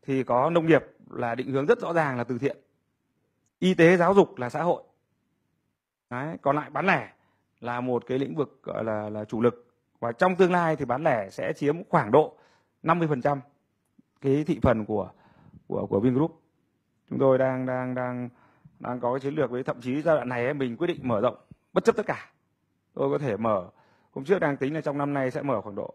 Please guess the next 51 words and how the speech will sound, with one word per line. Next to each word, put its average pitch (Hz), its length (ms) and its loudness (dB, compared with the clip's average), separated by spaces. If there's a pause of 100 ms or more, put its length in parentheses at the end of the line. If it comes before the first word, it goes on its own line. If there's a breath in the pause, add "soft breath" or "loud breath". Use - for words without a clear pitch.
hai 196 240 -2
nghìn 165 220 4
cái 143 100 -2
điểm, 110 360 -2
ờ, 110 100 -8
Vinmart 147 300 -4
Cộng. 139 140 -2 (960)
Và - 120 -10
tôi 160 80 0
chấp 247 160 4
nhận 247 260 6
một 147 60 6
cái 151 80 2
tỷ 147 160 0
lệ 123 200 0
là 120 80 -4
khoảng 110 220 -6
hai 196 220 0
mươi 202 120 10
đến 190 100 4
ba 196 140 4
mươi 185 100 6
phần 143 140 2
trăm 160 180 0
sau 170 120 2
một 147 60 0
năm 151 120 -2
vứt 180 100 -2
đi. 190 140 -6 (2250)
Đấy. 120 180 -12 (440)
Chỉ 160 120 2
là 127 80 4
để 127 180 4
mình 135 320 2
coi 151 180 4
như 151 120 2
là 135 140 0
chớp 214 240 4
thời 135 140 4
cơ 143 180 4
mình 131 120 0
phủ 113 160 -2
hết. 185 240 0 (800)
Sau 147 180 0
đấy 143 160 4
các 180 100 2
bác 190 160 2
Tây 160 140 2
vào 139 200 4
rồi 127 200 2
thì 120 260 -6